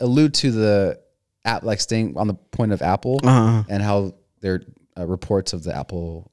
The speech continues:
Speaker 1: car coming out in twenty twenty-eight.
Speaker 2: Yeah, well, it was more just like an ultimatum. They're like, "Y'all need to do some shit." The board, right? I think it was the board. From what I read, the board, Apple's board, gave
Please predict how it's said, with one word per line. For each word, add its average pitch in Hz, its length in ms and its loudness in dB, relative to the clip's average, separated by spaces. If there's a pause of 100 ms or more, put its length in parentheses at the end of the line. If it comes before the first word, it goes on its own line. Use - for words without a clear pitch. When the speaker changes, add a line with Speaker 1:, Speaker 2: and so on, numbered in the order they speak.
Speaker 1:
car 104 280 -2
coming 90 260 -8
out 80 100 -6
in 80 60 -10
twenty 85 260 -10
twenty-eight. 92 520 -8 (140)
Speaker 2:
Yeah, 117 320 4
well, 156 200 6
it 165 60 6
was 190 160 6
more 160 240 6
just 135 180 0
like 131 200 4
an 120 80 2
ultimatum. 113 640 2
They're 113 120 2
like, 110 300 2
"Y'all 120 340 4
need 151 200 0
to 123 100 -4
do 123 160 2
some 120 180 -2
shit." 120 400 0
The 120 140 4
board, 127 400 4
right? 123 240 2
I 147 60 -2
think 147 140 0
it 147 40 2
was 131 160 2
the 117 80 0
board. 123 400 2 (340)
From 156 140 2
what 185 100 6
I 175 80 6
read, 151 320 4
the 135 80 4
board, 131 480 4 (240)
Apple's 131 400 0
board, 107 500 2 (520)
gave 123 600 2